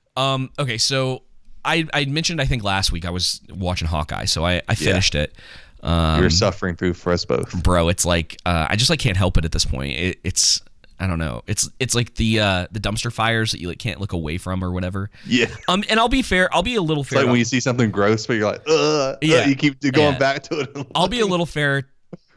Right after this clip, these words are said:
Speaker 1: to Hawkeye in a couple places. Um,
Speaker 2: Okay.
Speaker 1: it is not the worst of the series.
Speaker 2: That's
Speaker 1: Um,
Speaker 2: good.
Speaker 1: Ca-, Ca-,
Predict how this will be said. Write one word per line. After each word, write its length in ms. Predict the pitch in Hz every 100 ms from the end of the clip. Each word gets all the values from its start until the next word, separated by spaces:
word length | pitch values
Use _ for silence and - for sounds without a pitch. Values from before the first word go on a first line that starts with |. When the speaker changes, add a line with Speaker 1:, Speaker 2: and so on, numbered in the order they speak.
| _ _ -
Speaker 1:
to 100 | 143
Hawkeye 400 | 135 127 120 113
in 220 | 107 98
a 40 | 101
couple 200 | 101 76
places. 640 | - 65 - - - - _ -
Um, 340 | 98 95 95
Speaker 2:
Okay. 220 | 92 71 - -
Speaker 1:
it 120 | 135
is 160 | 131 107
not 340 | 113 120 135
the 80 | 143
worst 640 | 120 113 113 - - - _ _ _ _ _ _ _ _ _ _ 120
of 80 |
the 80 | 107
series. 560 | - 62 50 - - - _ _ _ _ _ _ _ -
Speaker 2:
That's 160 | 80 82
Speaker 1:
Um, 60 |
Speaker 2:
good. 200 | 87 90 - _ _ - - -
Speaker 1:
Ca-, 300 | 123 - - _ - - -
Ca-, 140 | -